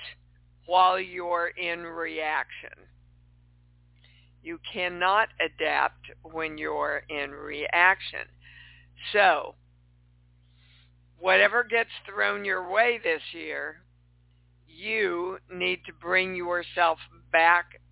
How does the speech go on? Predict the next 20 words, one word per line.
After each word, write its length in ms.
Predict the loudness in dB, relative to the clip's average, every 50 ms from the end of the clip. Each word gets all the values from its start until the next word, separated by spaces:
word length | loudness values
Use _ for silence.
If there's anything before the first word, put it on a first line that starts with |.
| _ _ -18 -14
to 140 | -12 -12 -12
the 120 | -12 -14 -16 _ _ -12
point 320 | -8 -6 -6 -6 -8 -12 -10 -8 -8
of 80 | -8 -8 -12 -20 -20 -4 0
balance. 640 | 2 4 4 4 2 0 -2 -4 -6 -6 -10 -14 -18 -20 -20 -20 -20 -20 -20 -20 -20 -20 -20 -20 -20 -20 -20 -20 -20 -20 -20 -20 -20 -20 -20 -20 -20 -20 -20 -20 -20 -20 -20 -20 -20 -20 -20 -20 -20 -20 -20 -2 4 6
Ask 260 | 8 8 8 6 2 -4 -10 -10
yourself, 520 | -8 -8 -8 -6 -2 0 0 0 0 -4 -10 -18 _ _
"Okay, 640 | -6 -6 -6 -6 -2 0 2 2 2 2 0 -2 -8 _ _ _ _ _ _ _ _ _ _ _
w-, 380 | -16 -12 -10 -10 -8 -8 -8 -10 -10 _
how 340 | -12 -2 4 6 6 6 4
can 200 | 2 -4 -4 -4
I 120 | -2 -2 -4
handle 480 | -4 -4 -4 -4 -4 -4 -4 -6 -6
this? 180 | -6 -8 -8 -10 -12 -8
What 220 | -6 -6 -6 -6 -6
can 200 | -12 -10 -6 -6
I 240 | -6 -6 -6 -8 -10
do 200 | -8 -8 -6 -4
with 160 | -4 -6 -6 -6 -4
this? 200 | -4 -4 -4